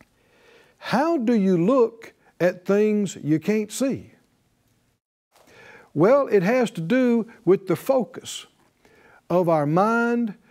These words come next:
and our attention, and faith is the substance of things what?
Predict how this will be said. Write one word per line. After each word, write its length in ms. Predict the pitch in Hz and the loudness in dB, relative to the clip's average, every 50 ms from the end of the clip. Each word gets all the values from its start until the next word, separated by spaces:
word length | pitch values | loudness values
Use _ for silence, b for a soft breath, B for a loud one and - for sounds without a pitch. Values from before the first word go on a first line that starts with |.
| b b b b | b b b b
and 200 | - 175 175 175 | -4 -2 0 2
our 200 | 180 180 180 170 | 0 0 0 0
attention, 680 | 170 160 - - 240 240 180 - - - 110 143 180 190 - _ _ _ b b b b b b b b b | -2 -4 -4 -4 -4 -4 -4 -4 -8 -12 -12 -12 -12 -16 -18 _ _ _ b b b b b b b b b
and 460 | - 220 247 254 247 240 247 240 202 - - b b b b b b b b b _ _ | 0 0 2 2 2 0 -2 -4 -8 -10 -16 b b b b b b b b b _ _
faith 600 | - - - 240 277 294 277 254 214 - - - - | -10 -4 0 0 0 2 0 -2 -4 -4 -8 -12 -4
is 220 | - 190 202 175 135 | -2 0 0 0 0
the 140 | - 185 165 | -2 -4 -2
substance 560 | - - 226 233 208 170 - 196 175 165 - | 0 0 0 0 0 -2 -6 -10 -6 -2 -2
of 140 | 185 156 - | -2 -2 -2
things 340 | 208 220 214 208 202 160 | -2 0 0 0 0 0
what? 240 | 214 226 269 294 - | 0 0 -2 -2 -8